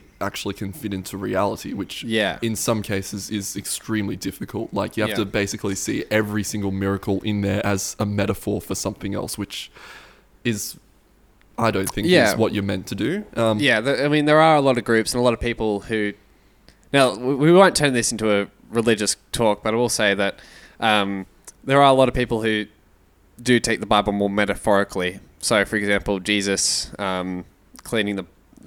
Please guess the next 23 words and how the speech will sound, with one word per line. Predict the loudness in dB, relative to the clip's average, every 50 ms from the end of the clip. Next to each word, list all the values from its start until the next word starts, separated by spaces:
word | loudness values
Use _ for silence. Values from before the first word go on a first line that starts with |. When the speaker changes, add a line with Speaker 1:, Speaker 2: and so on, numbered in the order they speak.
| -16 -14
Speaker 2:
the | -10
blind | -6 -4 -4 -4 -4 -4 -6
man's | -6 -8 -8 -8 -10 -12 -10 -8
eyes | -6 -6 -6 -6 -10 -12
with | -16 -18 _ _ _ _
the | -16 -8
dirt | -6 -6 -6 -6 -8
and | -12 -14
spit | -14 -12 -12 -12 -12 -12
and | -12
that | -12 -8 -8
stuff, | -8 -6 -6 -8 -10 -14 _ _ _ -20 -20 -20 _ _ -4
and | -2 0 0 0
he | -2 -2 -4 -6 -10 _ _ -20 -20 _ _ _ _ _ _ _ -20 -20 -6
has | -4 -2 0
his | 2 0 0 -2 -4 -10 _
vision | -8 0 2 2 2 2 0
restored. | -2 -2 -2 -2 0 0 0 -2 -4 -8 -20 -20 -20 -20 -20 -20 -20 -20 _ _ _
Um, | 0 2 2 4 2 2 2
a | 2
lot | 2 2
of | 2
people | 0 -2 0 0 0 0 -2 -2 -4